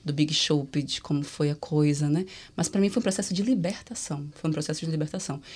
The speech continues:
E isso que o Marcos traz sobre a questão do, do, dos homens, né? Isso é muito interessante, porque eu escrevi um artigo, acho que em dois mil e dezessete, Cabelo Vem da África, junto com Meus Santos, A Química dos Cabelos Crespos ou Não, que eu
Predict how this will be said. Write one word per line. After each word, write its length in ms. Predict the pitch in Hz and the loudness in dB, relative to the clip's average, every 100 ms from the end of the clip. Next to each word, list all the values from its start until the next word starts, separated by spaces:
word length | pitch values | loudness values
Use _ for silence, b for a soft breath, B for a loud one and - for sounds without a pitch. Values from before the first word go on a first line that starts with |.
| B B | B B
E 240 | - 185 233 | 4 6 6
isso 200 | 285 262 | 2 0
que 80 | 214 | 2
o 20 | |
Marcos 240 | 185 185 | 2 2
traz 380 | - 175 175 160 | 2 4 4 2
sobre 240 | - 156 | 2 2
a 20 | 156 | 2
questão 560 | 156 - 143 135 - - | 0 -2 -2 -2 -4 -2
do, 280 | - 147 - | -2 -2 -6
do, 220 | 147 - | -8 -8
dos 300 | - 147 147 | -8 -2 2
homens, 320 | 165 147 147 | 6 6 4
né? 80 | 151 | 2
Isso 100 | 151 | 4
é 40 | |
muito 160 | 170 185 | 4 4
interessante, 580 | 175 147 - 180 170 - B B B B B B - | 2 0 4 4 4 0 B B B B B B 0
porque 360 | 160 156 - 160 | 4 4 4 6
eu 80 | |
escrevi 360 | 160 - 180 180 | 6 6 4 6
um 100 | 170 | 6
artigo, 400 | 170 - 202 175 | 4 2 2 2
acho 140 | 156 | 2
que 60 | - | 2
em 40 | |
dois 120 | 156 160 | 2 4
mil 60 | |
e 40 | 156 | 2
dezessete, 520 | 151 151 - 147 - | 2 2 0 0 0
Cabelo 300 | - 151 151 | 0 4 4
Vem 100 | 160 | 4
da 220 | 156 147 | 4 4
África, 240 | 151 - 160 | 0 0 2
junto 220 | 156 151 | 2 2
com 100 | - | 2
Meus 180 | 156 160 | 2 2
Santos, 380 | - 156 160 165 | 2 2 2 0
A 60 | |
Química 260 | 160 160 156 | 2 2 2
dos 100 | 156 | -2
Cabelos 320 | 165 156 156 | 0 0 0
Crespos 360 | - 160 - 151 | 0 -2 0 0
ou 60 | 190 | 2
Não, 240 | 165 175 | 4 2
que 420 | 185 202 202 254 - 202 | 0 -2 0 -2 -4 0
eu 360 | 196 208 214 | 2 2 -2